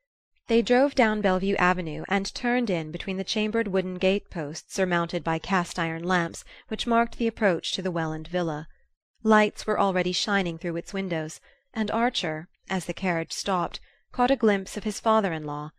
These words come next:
exactly as he had pictured him, pacing the drawing-room, watch in hand,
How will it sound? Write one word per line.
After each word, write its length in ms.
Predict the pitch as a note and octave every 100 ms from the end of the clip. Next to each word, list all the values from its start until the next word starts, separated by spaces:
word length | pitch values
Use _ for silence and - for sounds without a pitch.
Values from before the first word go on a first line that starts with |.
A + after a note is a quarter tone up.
| _ -
exactly 680 | F3 E3 F#3 F3+ - F#3 F#3
as 100 | -
he 80 |
had 140 | E3+ -
pictured 340 | G3 - F3
him, 220 | E3+ D#3+ - _ _ -
pacing 420 | C4 A#3+ B3+ A#3+
the 80 | A#3+
drawing-room, 680 | F#3+ G3+ G3 E3 D#3 D3 -
watch 400 | E3+ E3+ F3 -
in 100 | F#3+
hand, 420 | F3+ F3+ E3 D#3+